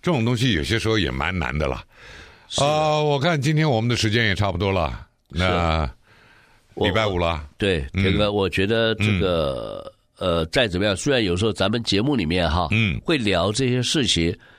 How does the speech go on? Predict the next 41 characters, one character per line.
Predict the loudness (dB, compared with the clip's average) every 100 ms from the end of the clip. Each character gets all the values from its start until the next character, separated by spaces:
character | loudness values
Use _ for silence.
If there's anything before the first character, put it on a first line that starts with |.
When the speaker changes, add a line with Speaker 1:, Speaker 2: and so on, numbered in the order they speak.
| -18 -2
Speaker 2:
但 | -2
是 | 0
其 | -2 0
实 | 0
我 | 0 -2
看 | -2 0
到 | 0
这 | 0
边 | 0 0
有 | 0
很 | 0 -2
多 | 0 2 2 0
在 | 0 0 2 0
来 | 0 0
这 | 0
边 | -2
读 | 0 -4
书、 | -2 -2
读 | 0 -2
电 | 0 0
影 | 0 -2
的 | -4
啊， | -4 -2
Speaker 1:
嗯。 | 0 0 0 -4
Speaker 2:
读 | -4
电-， | -2 0 0 0 -2 -6
传 | -2 0 2
播、 | 2 0 -2 -4
Speaker 1:
嗯。 | -2 0
Speaker 2:
演 | 0
戏、 | 0 2 2 0 -6 -18 -20 _
舞 | -2 0
蹈， | 0 0 0 0
Speaker 1:
啊 | 0 0
哈。 | 2
Speaker 2:
他 | 0
们 | 0
也 | 0
很 | 0
辛 | 0 0
苦。 | 0 -2